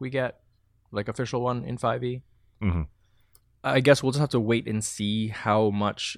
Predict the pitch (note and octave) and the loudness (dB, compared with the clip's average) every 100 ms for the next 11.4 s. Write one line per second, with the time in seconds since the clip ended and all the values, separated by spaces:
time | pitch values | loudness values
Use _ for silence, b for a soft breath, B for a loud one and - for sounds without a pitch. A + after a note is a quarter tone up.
0 | - G#2+ G2+ - A#2+ A2 G#2+ G#2 G2 - | -6 -4 -4 -4 -4 0 0 0 -2 -4
1 | G#2+ A2+ A2+ G#2+ - A2 A2 G2+ G#2 G#2 | -2 0 0 -2 -2 0 0 0 -4 -2
2 | G#2 G2+ - - A#2 A#2+ - C3+ C3+ C#3 | -4 -4 -10 -6 -4 -4 -4 -2 0 -2
3 | C3+ - - - G#2 G2+ G2+ G2 G#2+ - | -4 -12 -20 -8 -6 -2 -2 -2 -4 -4
4 | G#2 G2+ G2+ G2+ - G2+ F#2+ - - - | -4 -4 -4 -6 -6 -6 -6 -12 -20 -10
5 | A2+ - G#2+ G2+ G#2 - G2+ G#2+ - G#2 | -10 -6 -6 -4 -6 -6 -6 -6 -6 -4
6 | G2 - F#2+ F#2+ F#2+ G#2 F#2+ G2 A#2+ C3+ | -4 -4 -6 -6 -4 -6 -6 -2 -2 0
7 | C3+ A#2+ A#2 B B - A2 G#2+ G2+ F#2+ | 0 0 -2 B B -4 2 4 2 0
8 | G2 G#2 G#2+ G#2 G#2 G2+ G#2 G#2 G2 G#2 | -2 -2 -2 -4 -4 -4 -2 -4 -4 -8
9 | - F#2 F#2+ F2+ - G2+ F#2 F#2 F2+ F2 | -8 -6 -2 -4 -6 -8 -6 -8 -6 -8
10 | G2+ G2+ F2+ F#2 F2+ F2 F#2 - G2 - | -8 -8 -8 -6 -6 -8 -10 -10 -10 -10
11 | E2+ - - - | -10 -14 -16 -18